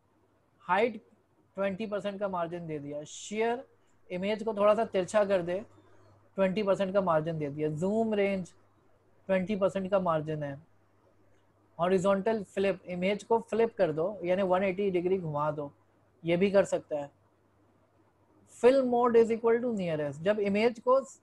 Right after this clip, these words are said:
घुमाएगा वो आगे पीछे करेगा तो बाज़ जगह ऐसी होगी जहाँ पे इमेज में कुछ भी नहीं आ रहा होगा, तो वहाँ पे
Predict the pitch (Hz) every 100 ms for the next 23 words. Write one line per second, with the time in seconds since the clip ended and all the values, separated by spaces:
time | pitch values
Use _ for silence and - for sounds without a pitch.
0 | 196 170 175 190 240 226 214 202 202 185
1 | 175 208 208 226 202 185 185 196 208 247
2 | _ _ _ _ 202 175 180 202 226 214
3 | 208 226 196 226 214 208 240 202 185 190
4 | 220 190 190 208 190 - _ _ _ _
5 | _ _ _ _ _ _ _ 185 208 220
6 | 208 185 226 233 226 190 160 151 139 139
7 | 151 196 185 180 233 247 247